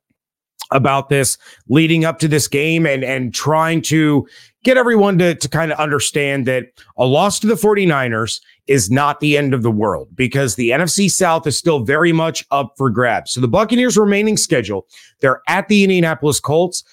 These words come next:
home against the Panthers, at the Falcons, at the Packers,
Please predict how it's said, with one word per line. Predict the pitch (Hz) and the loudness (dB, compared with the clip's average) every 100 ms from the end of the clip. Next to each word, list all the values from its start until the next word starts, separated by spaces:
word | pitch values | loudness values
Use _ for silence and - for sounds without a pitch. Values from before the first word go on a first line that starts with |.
| _ - | _ -2
home | 165 240 | 2 4
against | 220 147 139 - | 2 0 -2 -4
the | 131 | -4
Panthers, | 123 131 123 139 123 - | -2 -4 -2 -2 -2 -4
at | 160 196 - | -2 -2 0
the | 185 | -2
Falcons, | 147 135 131 135 127 - | -2 -2 -2 -4 -4 -4
at | 151 190 - | -2 -2 -2
the | 220 | -2
Packers, | 131 139 135 117 117 | -2 -2 -4 -2 -4